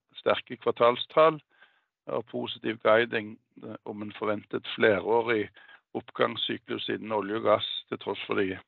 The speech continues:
krevende makroøkonom-, generelle makroøkonomiske utsikter.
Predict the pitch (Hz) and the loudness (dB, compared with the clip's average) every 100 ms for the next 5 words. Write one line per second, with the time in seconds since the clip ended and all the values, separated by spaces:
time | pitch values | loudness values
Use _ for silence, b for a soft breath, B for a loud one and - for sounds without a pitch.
0 | _ - 110 92 87 107 101 104 _ b | _ -6 0 2 0 -2 -2 -4 _ b
1 | b b b - 107 - 110 98 - 98 | b b b -2 -2 0 -2 -4 -4 -6
2 | 98 104 104 - 107 104 104 110 95 - | -6 -8 -12 -10 -4 2 2 2 -2 -2
3 | 104 98 95 110 101 101 - 98 - 98 | -2 -2 -4 -8 -8 -8 -8 -8 -6 -6
4 | - - | -6 -6